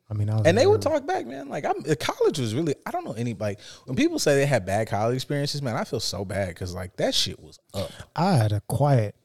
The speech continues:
Speaker 1: experience. I know that I could have done a whole lot more, and I still enjoyed myself just from aligning myself with decent people.
Speaker 2: And here's the crazy thing. There were still moments where I really was, like, low.
Speaker 1: I was
Speaker 2: I be
Speaker 1: super
Speaker 2: saying,
Speaker 1: low.
Speaker 2: when I be telling you, like, with the shit that I be saying, from,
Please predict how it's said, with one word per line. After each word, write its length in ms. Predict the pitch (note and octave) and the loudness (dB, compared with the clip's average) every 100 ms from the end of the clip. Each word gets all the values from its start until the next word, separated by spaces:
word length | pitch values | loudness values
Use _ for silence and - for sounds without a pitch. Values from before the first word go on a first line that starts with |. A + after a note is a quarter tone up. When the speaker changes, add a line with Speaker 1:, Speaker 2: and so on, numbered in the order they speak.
| _ | _
Speaker 1:
experience. 640 | A2+ - - A2 G2+ G2+ - | -8 -6 -4 -4 -6 -8 -6
I 80 | A#2+ | -2
know 180 | C3+ A#2 | 2 2
that 140 | G#2+ | 2
I 60 | A2+ | -2
could 160 | - G#2+ | -4 -6
have 100 | G2+ | -4
done 160 | G2+ | -6
a 60 | F#2 | -4
whole 220 | - A2+ | 0 2
lot 200 | G#2+ G2+ | 0 -2
more, 160 | G#2+ G#2+ | -4 -2
and 80 | |
I 80 | B2 | -4
still 380 | A#2+ - B2 A2 | -4 -2 -2 -2
enjoyed 480 | G2+ G#2 G2+ G#2 G2+ | -6 -8 -6 -6 -6
myself 420 | G2+ G#2 G#2+ G2+ - | -8 -8 -6 -8 -4
just 260 | C3 - | -4 -4
from 280 | - G#2 G2 | -8 -10 -8
aligning 420 | G2+ G#2 G#2 G2 F#2 | -8 -8 -8 -10 -12
myself 380 | E2+ - G2 | -14 -14 -16
with 100 | - - | -16 -16
decent 300 | - F#2 - - | -12 -10 -8 -8
people. 400 | D#2 - - - _ - | -8 -10 -14 -20 _ -16
Speaker 2:
And 120 | F#3 | -14
here's 160 | C4 | -14
the 60 | B3+ | -16
crazy 300 | - A#3+ A3+ | -16 -14 -14
thing. 320 | F#3 A#2 F2+ _ _ _ _ _ _ - | -12 -14 -14 _ _ _ _ _ _ -8
There 120 | F4 | -6
were 100 | F4+ | -6
still 220 | - D4+ | -6 -8
moments 340 | C4 D#4 C#4+ B3 | -8 -8 -8 -8
where 100 | A#3 | -6
I 140 | E4+ C4+ | -6 -6
really 240 | D4+ C4+ | -6 -6
was, 200 | G#3+ F3+ | -6 -8
like, 160 | E3 C#3 | -8 -8
low. 480 | B2 - C#4+ - - _ _ _ _ D#3+ | -6 -4 -4 -6 -10 _ _ _ _ 6
Speaker 1:
I 80 | |
was 180 | F3+ A#2 | 8 8
Speaker 2:
I 40 | E3+ | 8
be 100 | D3+ | 8
Speaker 1:
super 60 | A#2+ G#2+ | 6 4
Speaker 2:
saying, 180 | G#2+ | 2
Speaker 1:
low. 60 | F#2+ - - | 0 -10 -10
Speaker 2:
when 120 | A3+ F4 | -2 0
I 60 | |
be 100 | F#4+ | 2
telling 300 | - A#3 G#3+ | 2 2 2
you, 80 | F#3+ | 2
like, 200 | D3 C#3 | 4 4
with 140 | D3 | 4
the 120 | C#3+ C#3 | 4 4
shit 260 | - G4 | 4 0
that 100 | F3 | 2
I 80 | E3 | 2
be 120 | E3 D3 | 2 2
saying, 300 | D#3+ D3 | 2 0
from, 120 | C3+ | -2